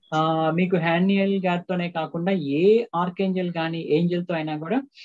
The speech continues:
మీరు కమ్యూనికేట్ చేయాలంటే లెటర్ రాయొచ్చు. వాళ్ళతో, ఆ, ఉన్నారు, ఒక ప్రేయర్ చేసుకోవచ్చు.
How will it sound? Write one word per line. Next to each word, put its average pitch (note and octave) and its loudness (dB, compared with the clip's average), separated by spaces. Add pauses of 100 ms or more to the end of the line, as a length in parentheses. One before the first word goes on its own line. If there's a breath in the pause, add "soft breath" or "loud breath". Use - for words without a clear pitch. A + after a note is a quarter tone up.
(340 loud breath)
మీరు F3+ 2
కమ్యూనికేట్ G#3+ 2
చేయాలంటే F#3 2
లెటర్ D#3+ -2
రాయొచ్చు. D3 0 (480)
వాళ్ళతో, F3+ 2 (100)
ఆ, D#3 2 (360)
ఉన్నారు, F#3+ 0
ఒక F3 -6
ప్రేయర్ F3+ -2 (100)
చేసుకోవచ్చు. D3 -4